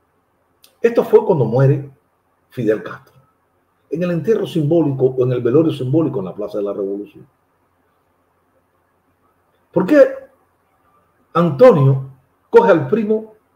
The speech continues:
por la cara? ¿Qué le habrá dicho? ¿Por qué? Porque el general Alejandro, hoy general,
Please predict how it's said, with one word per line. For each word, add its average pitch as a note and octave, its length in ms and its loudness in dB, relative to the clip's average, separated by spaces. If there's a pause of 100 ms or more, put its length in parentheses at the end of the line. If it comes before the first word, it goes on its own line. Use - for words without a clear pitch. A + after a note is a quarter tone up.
(1040)
por C#3+ 160 4
la C3+ 160 2
cara? F#2+ 260 -8
¿Qué B3+ 100 4
le B3+ 60 4
habrá E3+ 200 4
dicho? - 280 -10 (2750)
¿Por G#3 180 2
qué? - 340 -6 (320)
Porque C3+ 240 4
el A2+ 80 -2
general D3 380 -2
Alejandro, C#3+ 640 -4 (440)
hoy E3 160 4
general, A#2 600 -4